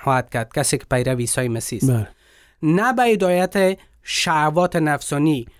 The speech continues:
Speaker 1: زیرا شما در گذشته به قدر کافی وقت خود را صرف کارهایی که خدا ناشناسان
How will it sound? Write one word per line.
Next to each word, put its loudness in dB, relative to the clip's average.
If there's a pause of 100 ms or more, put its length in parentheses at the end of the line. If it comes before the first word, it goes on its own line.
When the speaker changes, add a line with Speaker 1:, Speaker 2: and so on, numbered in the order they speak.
(120)
Speaker 1:
زیرا 0
شما 0
در -2
گذشته -4
به -4
قدر -4
کافی -4
وقت -2
خود -4
را 0
صرف -4
کارهایی -2
که -4
خدا -2
ناشناسان 0